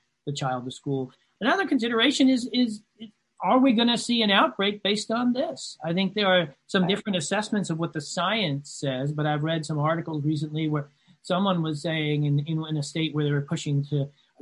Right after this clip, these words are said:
Speaker 1: disallow, uh, masks, like, "Look, the science is clear. Kids don't transmit covid." I'm like, "Yeah,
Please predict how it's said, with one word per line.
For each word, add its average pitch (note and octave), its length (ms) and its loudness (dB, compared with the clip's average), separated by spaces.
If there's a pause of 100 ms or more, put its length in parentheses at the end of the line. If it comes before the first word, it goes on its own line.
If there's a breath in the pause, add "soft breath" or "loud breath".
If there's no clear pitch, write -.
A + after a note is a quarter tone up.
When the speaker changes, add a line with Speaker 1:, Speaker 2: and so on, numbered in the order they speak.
Speaker 1:
disallow, D3+ 800 2
uh, C#3 240 0
masks, E3+ 500 0
like, E3 180 -4
"Look, - 200 6
the D#3+ 80 -2
science D4 380 2
is F3+ 100 -2
clear. C4+ 320 2
Kids C4 280 0
don't A#3+ 220 2
transmit F3+ 560 0
covid." C3+ 380 0
I'm D#3+ 60 -4
like, B3 160 -2 (760)
"Yeah, F4 120 -6